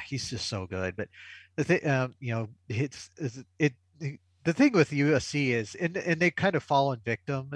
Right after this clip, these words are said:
to, with a lot of other teams this year. They had these quarterbacks that were spo-, that were, you know, projected to go high in the twenty twenty-two draft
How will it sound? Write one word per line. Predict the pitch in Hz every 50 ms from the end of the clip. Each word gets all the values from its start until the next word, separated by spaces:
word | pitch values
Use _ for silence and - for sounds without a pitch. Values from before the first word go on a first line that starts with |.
| - -
to, | - 156 139 127 123 127 120
with | 123 123 113 -
a | 123 101
lot | 110 131 156
of | 139 117 117 117
other | 135 131 135 107
teams | - - - 104 98 95 98
this | 110 104 - - -
year. | 117 101 92 92 - _ - - - - - _
They | - 135
had | 147 156 151
these | 156 143 131 123 117 - - - _ _ _ 165 - _ _ _ _ -
quarterbacks | - 151 156 160 170 151 135 127 120 117 - -
that | - 135 -
were | 113
spo-, | - - - 156 147 151 - - 123
that | 127 123
were, | 120 120 117 117 113 113 _ _
you | - 131 120
know, | 113
projected | - - 123 - 139 135 - 147 127
to | 123
go | - 113 104
high | - - 120 120 123 131 135
in | 127 113 98
the | 104
twenty | - - - 131 120 120 113
twenty-two | - - 131 113 113 107 101 113 117 120 120 - _ - - - 127 117 -
draft | - 113 120 143 147 123 107 -